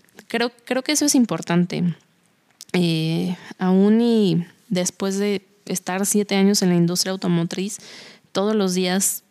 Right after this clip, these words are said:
se presentan situaciones diferentes y temas completamente nuevos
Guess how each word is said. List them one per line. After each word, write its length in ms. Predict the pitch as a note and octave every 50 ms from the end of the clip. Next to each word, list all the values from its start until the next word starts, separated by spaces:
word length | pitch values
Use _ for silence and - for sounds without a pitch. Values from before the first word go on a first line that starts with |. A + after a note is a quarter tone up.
| _ _ _ _ _ _ -
se 140 | - G#3
presentan 560 | F3+ - F3 F3+ - - F3 F3 - F3 F#3 G3
situaciones 640 | G3+ F3 - F#3+ F3 - - - F3 F#3 F#3+ G3 G3
diferentes 760 | G3+ F3+ - - E3 D#3 E3 E3+ E3+ F3+ F#3 F3+ F#3 - -
y 60 | E3+
temas 500 | D#3+ - E3+ E3 E3+ E3+ F3 F#3 - -
completamente 800 | - F3+ E3 E3 E3+ F3 F3 - F#3+ F#3 F3+ F3 E3+ F3 - F3+
nuevos 520 | F3 F3 E3 E3 E3 F3 F3+ G#3+ - -